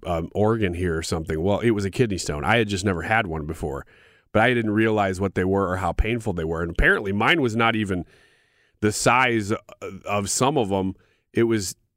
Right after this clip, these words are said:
of course, big enough that it was causing me intense pain. And at one point I was thinking, "Wonder what it would be like to die." And I started t-, thinking about George Harrison. <laughs> Like,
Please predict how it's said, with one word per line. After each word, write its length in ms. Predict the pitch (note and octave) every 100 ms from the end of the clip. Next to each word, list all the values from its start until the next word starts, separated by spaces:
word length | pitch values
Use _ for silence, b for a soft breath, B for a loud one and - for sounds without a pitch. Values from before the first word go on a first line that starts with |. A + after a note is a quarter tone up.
| _ -
of 140 | A2
course, 220 | - A#2+ F#2
big 220 | A2 C3
enough 220 | B2 A2+
that 100 | A2
it 40 |
was 120 | G2 G2
causing 400 | B2 B2 A2 G2+
me 120 | G2
intense 380 | F#2 - G2 -
pain. 420 | C#3+ D#3 G#2+ F#2+ _ _ _
And 100 | F#2+
at 100 | G2
one 180 | G2+ D3+
point 240 | - A#2
I 80 | A2
was 120 | G#2
thinking, 400 | - A2 G#2 F2+ - _ _ _ -
"Wonder 220 | C#4+ G#3+
what 180 | D#3+ D3
it 100 | A2+
would 220 | G2+ D2+
be 160 | G#2
like 280 | B2 A#2 G#2+
to 120 | - F2
die." 560 | D#2+ D#2+ D#2 D2 D2 - _ _ _ _ _ _ _ _ _ _ -
And 160 | A2 A#2
I 80 |
started 380 | A2 B2+ A2+ F#2+ - _ _ _ _ _ -
t-, 140 | - -
thinking 340 | - A#2 A2
about 200 | G2 F2+
George 320 | F2 G2+ G2+
Harrison. 520 | - F#2+ F2 - C#2+ -
<laughs> 60 | _ - -
Like, 560 | F#3+ - - A#3 E3